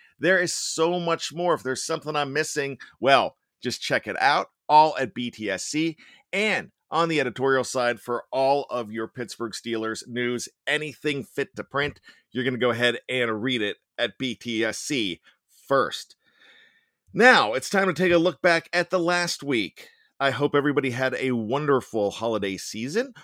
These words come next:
whatever it is that you celebrate. I hope it was rife with family and friends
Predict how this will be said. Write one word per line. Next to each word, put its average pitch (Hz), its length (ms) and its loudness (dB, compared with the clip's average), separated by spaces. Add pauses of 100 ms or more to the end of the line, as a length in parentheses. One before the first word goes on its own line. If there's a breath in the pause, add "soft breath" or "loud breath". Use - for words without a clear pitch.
(120 loud breath)
whatever 127 460 2
it 110 80 -4
is 123 180 -2
that 101 140 -6
you 110 120 -8
celebrate. 156 600 -4 (300 soft breath)
I 113 120 -2
hope 123 380 -2
it 120 180 -4
was 110 460 -4
rife 113 420 -6
with 113 280 -6
family 123 580 -4
and 87 140 -10
friends 139 580 -6